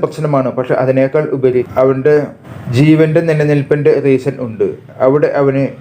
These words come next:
മുങ്ങിച്ചാവാൻ പോകുന്നവന് ഒരു കച്ചിത്തുരുമ്പ് എന്ന പോലെ അവന് വേറെ അഭയമില്ല. അപ്പോൾ ഞാൻ തോൽക്കുമെന്ന് ഉറപ്പായി. എനിക്കാണെങ്കിൽ രാത്രി മുഴുവൻ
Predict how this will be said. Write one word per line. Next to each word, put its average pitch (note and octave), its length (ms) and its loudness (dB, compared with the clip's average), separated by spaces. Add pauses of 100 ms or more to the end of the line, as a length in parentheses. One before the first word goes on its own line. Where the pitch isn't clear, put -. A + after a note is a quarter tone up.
(680)
മുങ്ങിച്ചാവാൻ D#3+ 640 2
പോകുന്നവന് C#3 580 0 (100)
ഒരു C#3 100 -2 (100)
കച്ചിത്തുരുമ്പ് C#3 580 -2
എന്ന C3+ 120 0
പോലെ B2+ 320 2 (520)
അവന് D#3 260 2
വേറെ C#3+ 260 0 (180)
അഭയമില്ല. C3 440 0 (760)
അപ്പോൾ D#3 200 2 (100)
ഞാൻ C#3 160 2 (840)
തോൽക്കുമെന്ന് D#3+ 600 2
ഉറപ്പായി. B2+ 400 0 (260)
എനിക്കാണെങ്കിൽ C#3+ 580 0 (220)
രാത്രി C3+ 320 0
മുഴുവൻ C3+ 240 2